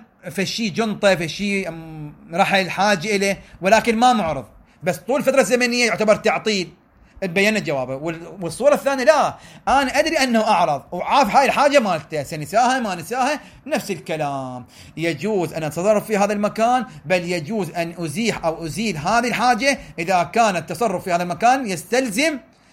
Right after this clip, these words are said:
ويتوقف على إزاحة هذه الأمور، ولا أكون ضامنا وأكون أمين. أما إذا لا، ما يحتاج أنه أزيحه، ما يصير أزيحه، أتصرف بهذا المكان من دون إزاحة. هاي مسألة تسعمية وتسعة وخمسين، هذا تجينا إن شاء الله،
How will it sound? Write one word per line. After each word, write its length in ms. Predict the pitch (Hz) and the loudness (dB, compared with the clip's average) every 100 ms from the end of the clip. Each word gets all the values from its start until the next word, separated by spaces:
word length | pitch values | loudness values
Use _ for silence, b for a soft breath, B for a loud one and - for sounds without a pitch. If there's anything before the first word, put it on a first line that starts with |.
| b | b
ويتوقف 560 | 165 185 175 226 233 196 | 0 0 2 0 0 2
على 220 | 202 175 | 4 4
إزاحة 360 | 143 170 170 214 | 2 -2 0 0
هذه 100 | 254 | 0
الأمور، 640 | 185 170 156 143 135 135 b 160 | -4 -6 -6 -8 -8 -10 b -2
ولا 280 | 190 214 | 4 4
أكون 300 | 170 226 294 | 2 -2 0
ضامنا 800 | 233 180 156 143 139 135 131 127 127 147 | 4 4 2 -4 -6 -8 -10 -12 -14 -10
وأكون 360 | 151 - 233 | -10 -8 -8
أمين. 640 | 202 185 196 165 143 131 - B B B | -4 -4 -4 -6 -8 -10 -14 B B B
أما 300 | 226 262 262 | 0 2 0
إذا 200 | 254 262 | 4 4
لا، 420 | 262 277 208 180 147 b b b - | 4 2 2 -2 -10 b b b -6
ما 120 | 277 | -2
يحتاج 500 | 277 - 202 170 156 | -2 -2 -2 -2 -2
أنه 260 | 170 165 165 | -8 -6 -8
أزيحه، 420 | 135 143 135 135 | -8 -10 -8 -8
ما 100 | 220 | -6
يصير 200 | 247 247 | -4 -4
أزيحه، 480 | 156 156 143 135 131 | -4 -6 -8 -8 -8
أتصرف 360 | 139 196 160 | -4 -2 -2
بهذا 200 | 123 170 | -4 -4
المكان 340 | 165 156 202 220 | -4 -2 -2 -2
من 140 | 151 | -4
دون 160 | 156 262 | -4 -4
إزاحة. 400 | 143 135 107 120 113 107 107 110 - B B B B B B | -4 -6 -6 -10 -10 -12 -14 -14 -12 B B B B B B
هاي 140 | 254 | 0
مسألة 220 | 247 233 214 | 2 0 0
تسعمية 300 | 196 185 196 | -2 0 -2
وتسعة 200 | - 160 | -2 -2
وخمسين، 540 | 185 165 156 165 190 | -2 -2 -4 -6 -2
هذا 220 | 180 151 | 0 -2
تجينا 320 | 147 143 156 131 | -4 -4 -4 -4
إن 60 | |
شاء 220 | - 127 | -6 -8
الله، 340 | 123 131 220 | -4 0 0